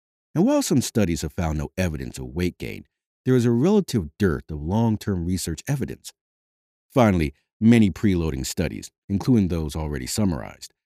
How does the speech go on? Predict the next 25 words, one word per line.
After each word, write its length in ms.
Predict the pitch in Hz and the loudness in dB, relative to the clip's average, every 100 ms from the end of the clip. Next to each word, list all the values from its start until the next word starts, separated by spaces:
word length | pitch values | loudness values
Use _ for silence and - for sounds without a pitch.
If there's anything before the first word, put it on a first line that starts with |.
| _ _ 135 | _ _ -6
have 140 | 120 | -2
found 220 | 143 135 120 | 0 2 2
that 60 | |
the 60 | 90 | -2
strategy 500 | - 123 113 95 85 - | -2 0 0 -2 -6 -8
can 240 | 139 190 | -4 0
increase 420 | 190 - 135 120 - | 2 2 0 0 -2
overall 340 | 117 110 101 - | -2 0 -2 -2
insulin 400 | 117 110 98 80 | -2 -2 -2 -4
levels, 460 | 95 139 67 - - _ _ _ _ _ | -2 -2 -4 -14 -20 _ _ _ _ _
and 160 | 113 104 | -2 -2
chronically 560 | - 190 240 - 151 - | -2 0 2 2 0 0
elevated 480 | 123 123 107 98 - | 0 2 2 0 0
insulin 360 | 101 95 - 53 _ _ _ | -2 -2 -4 -14 _ _ _
has 200 | 127 170 | -2 0
been 240 | 180 165 120 | 2 0 2
linked 240 | 98 - | 0 -2
with 80 | 73 | -8
obesity, 640 | 69 76 95 - 131 151 - _ _ - | -8 -2 -2 0 -2 -2 -6 _ _ 0
inflammation, 760 | 113 107 95 101 110 139 147 - _ | 0 2 2 2 0 -2 -2 -6 _
cancer, 460 | - 101 107 135 117 - | -4 -2 0 -2 -6 -4
and 260 | 120 131 | -2 -2
type 220 | 110 101 | -2 -4
two 160 | - 92 | -2 -4
diabetes. 680 | 82 76 71 113 58 - | -4 -6 -2 -2 -2 -10